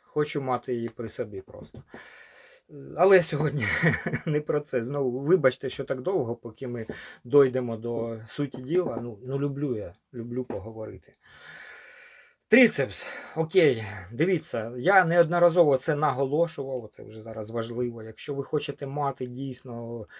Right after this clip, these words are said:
об'ємні, здорові руки, то тренування тріцепса це є не-, невід'єм-,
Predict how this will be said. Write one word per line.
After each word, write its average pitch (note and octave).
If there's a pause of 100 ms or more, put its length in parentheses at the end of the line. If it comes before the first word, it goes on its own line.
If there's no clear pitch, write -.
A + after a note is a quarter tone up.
(140)
об'ємні, C3+
здорові C3+
руки, D#3
то G#2+
тренування A#2
тріцепса A2
це G#2
є G#2
не-, A2+
невід'єм-, C3